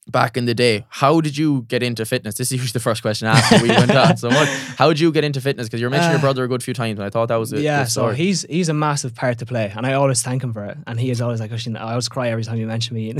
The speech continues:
Speaker 2: <laughs> in the thing. So if he listens to this, he'll
Speaker 1: Yeah.
Speaker 2: be a bit mad. But I, I remember there's one specific moment. I was sat in the bedroom up in my, up in my house, and I had, I think I was a hundred and thirty kilos at the time. I don't know my exact weight, but I was
Speaker 1: Mm.
Speaker 2: in around there anyways. So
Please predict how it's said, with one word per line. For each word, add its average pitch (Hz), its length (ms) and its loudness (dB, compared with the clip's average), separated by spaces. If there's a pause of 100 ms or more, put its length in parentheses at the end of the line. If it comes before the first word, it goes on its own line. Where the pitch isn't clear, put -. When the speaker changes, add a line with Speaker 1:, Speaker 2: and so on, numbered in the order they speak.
Speaker 2:
<laughs> - 60 -8
in 165 140 4
the 143 100 4
thing. 143 200 4
So 131 100 0
if 127 60 -2
he 156 80 0
listens 143 300 0
to 131 60 -2
this, 123 140 0
he'll 123 100 0
Speaker 1:
Yeah. 131 140 2
Speaker 2:
be 120 60 -2
a - 40 0
bit 117 40 -4
mad. 117 260 0 (420)
But 131 120 4
I, 123 200 4
I 127 60 -2
remember 160 380 6
there's 127 180 0
one 156 120 4
specific 131 360 -2
moment. 117 260 0
I 113 40 -2
was 113 80 0
sat 147 100 -2
in 135 60 -6
the 131 120 -6 (280)
bedroom 120 320 0
up 113 100 -2
in 117 60 -2
my, 107 480 -4
up 117 120 -10
in 120 40 -6
my 110 80 -4
house, 113 280 -2
and 117 120 -4
I 123 80 -2
had, 120 180 -2 (140)
I 123 80 -6
think 143 120 -4
I 151 40 0
was 127 80 -2
a 123 40 -2
hundred 117 180 -2
and 107 80 -8
thirty 110 140 -8
kilos 104 260 -8
at - 40 -18
the - 60 -20
time. - 100 -10
I 123 60 -2
don't 160 120 2
know 156 120 0
my 135 100 2
exact 117 320 -2
weight, 110 160 -2
but 113 80 -4
I 120 60 2
was 123 100 0
Speaker 1:
Mm. 143 40 2
Speaker 2:
in 143 80 2
around 120 200 0
there 110 140 -2
anyways. 104 320 -4
So - 140 -20